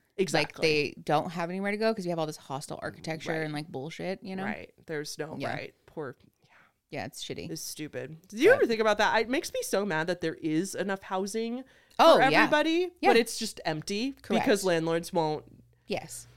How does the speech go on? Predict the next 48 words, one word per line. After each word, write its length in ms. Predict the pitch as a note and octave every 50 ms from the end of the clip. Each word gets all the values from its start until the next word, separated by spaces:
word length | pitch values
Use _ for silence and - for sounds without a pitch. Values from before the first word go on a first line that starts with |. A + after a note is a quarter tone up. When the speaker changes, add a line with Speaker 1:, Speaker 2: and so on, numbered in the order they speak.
| - - _ _ _
Speaker 1:
whatever. 180 | - C#3+ B2+ - B3
Speaker 2:
Yeah. 120 | A3+ - - - - - - - - - - -
Or 20 |
people 240 | F#3 G#3 F#3+ F#3 F3+
that, 160 | E3+ F3+ -
like, 160 | - E3+ E3 - -
own 240 | E3+ E3 E3 E3 D#3+
multiple 420 | D#3 D3+ D#3 - D#3+ - D#3+ D#3+
properties 500 | - E3+ D3 D3 - D#3 D#3 D#3+ E3+ E3
and 140 | D#3+ D#3 D3+
then 300 | D3 D3 D3 C#3+ D3 - -
rent 260 | - D#3+ D3 D3 D#3 -
them 140 | D3 C#3+
out 220 | C#3+ C3+ C#3 C3+ -
at, 100 | A#2+ -
like, 220 | - C3+ B2+ - -
exorbitant 540 | E3 - D#3+ D3 C#3 D3 D3+ D3 D3 -
rates. 360 | - C#3 C#3 D3 F#3+ - - - - - - - - - - -
Like, 100 | F3 F3+
just 160 | - G#3 F#3+ -
stop 240 | - A#3+ C#4 -
it. 160 | - - - - -
Speaker 1:
It 160 | - A#3+ -
sucks. 560 | - - - - - - - - - F#3+ - -
Speaker 2:
Fucking 280 | G3 G3 - G3+ G3
knock 180 | F#3+ F#3 F#3+ F#3+
it 60 | G#3
off. 260 | A3 - - - - - - - - - _ _ _ _
Speaker 1:
That, 240 | G#3 G3 - -
like, 160 | F#3+ F#3+ F3 G3+
Speaker 2:
It 20 |
makes 120 | G3+ G#3 A3
me 60 | G3+
Speaker 1:
there's, 100 | G3 G3
Speaker 2:
mad. 200 | D#3+ - - - -
Speaker 1:
it 180 | A#3 C4 A3
makes 300 | G#3+ C4 D4 D#4 - -
me 100 | G4+ G4+
mad 260 | F4+ C4 F#3+ F3+ F3+ F3+
that 140 | F3 E3 E3+
there 180 | F3+ E3+ E3 E3
Speaker 2:
<laughs> 40 | D#3+
Speaker 1:
is 240 | F3+ F3 F3 E3 -
housing 480 | - A3 A3 G#3 A3+ G#3+ B3 B3+ B3+ B3+
for, 160 | - - F3+
there's 220 | G3+ F#3+ G3 E3+
enough 360 | F3+ E3+ F3+ F#3+ G#3 A#3+ - -
roof 440 | D#3+ D3+ E3+ G#3 G3 - - - -